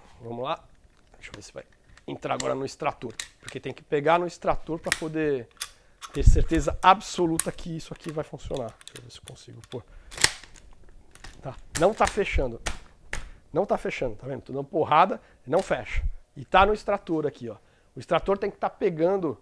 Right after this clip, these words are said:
eu não sei se vocês vão conseguir ver, provavelmente não, mas o extrator tem que tá engajando na matriz aqui, tá? Vou fazer força aqui e não fecha. Ou seja, a câmara desse fuzil, marcado sete ponto meia dois, ela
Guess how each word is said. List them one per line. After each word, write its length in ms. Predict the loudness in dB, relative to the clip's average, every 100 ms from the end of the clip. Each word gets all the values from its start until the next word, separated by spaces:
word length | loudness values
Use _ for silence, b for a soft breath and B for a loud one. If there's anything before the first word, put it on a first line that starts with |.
| -16
eu 60 | -18
não 60 |
sei 120 | -12 -12
se 100 | -12
vocês 240 | -14 -12
vão 80 | -12
conseguir 280 | -14 -14 -4
ver, 140 | -4
provavelmente 560 | -4 -8 -8 -10 -8 -2
não, 160 | -2 B B B
mas 120 | -6 -4
o 20 |
extrator 420 | 4 4 6 4
tem 140 | 4
que 60 | 0
tá 120 | 4
engajando 640 | 4 8 8 6 0 0
na 80 | 0
matriz 420 | -2 -4 -6 -4
aqui, 220 | -6 -6 2 B B B -2
tá? 160 | 0
Vou 140 | 2 0
fazer 260 | -4 -4
força 360 | -4 2 2 0
aqui 160 | -6 -2
e 40 |
não 160 | 0 0
fecha. 460 | 0 -2 -2 -14 b b b
Ou 140 | 2
seja, 320 | 2 -2 -4 -2
a 80 | -2
câmara 680 | -2 10 12 12 12 2 0
desse 400 | 4 4 4 -4
fuzil, 560 | -10 -10 -4 -4 -4 -8 b b b
marcado 680 | -6 0 6 8 8 4 -2
sete 360 | 0 0 0 -2
ponto 340 | -4 -2 -2
meia 260 | -4 0 0
dois, 580 | 4 4 4 2 -8 -18 b b b b b b
ela 320 | -2 0 0